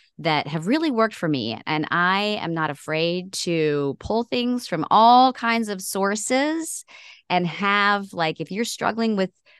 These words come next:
whatever it is, if it, even if it's lesson planning or unit planning,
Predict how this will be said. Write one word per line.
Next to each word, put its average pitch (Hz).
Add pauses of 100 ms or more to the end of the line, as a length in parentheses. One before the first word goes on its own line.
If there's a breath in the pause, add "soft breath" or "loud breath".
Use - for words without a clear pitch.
(240 soft breath)
whatever 196
it 190
is, 202
if 175
it, 160
even 233
if 185
it's 170
lesson 196
planning 220
or 156
unit 196
planning, 202